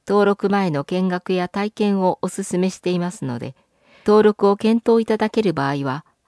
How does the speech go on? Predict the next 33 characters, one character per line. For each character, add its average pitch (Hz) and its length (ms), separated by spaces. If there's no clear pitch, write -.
早 220 300
め 220 120
に 208 160
同 240 200
カ 170 180
ウ 180 80
ン 190 60
タ 175 220
ー 165 240
へ - 60
ご 160 140
相 202 200
談 180 240
く 160 100
だ 147 120
さ 135 200
い。 - 100
令 220 180
和 165 120
六 175 280
年 220 200
度 151 120
の 135 60
登 196 300
録 208 180
手 196 140
続 190 260
き - 140
は 131 180
二 190 160
月 240 280
に 180 120
行 123 120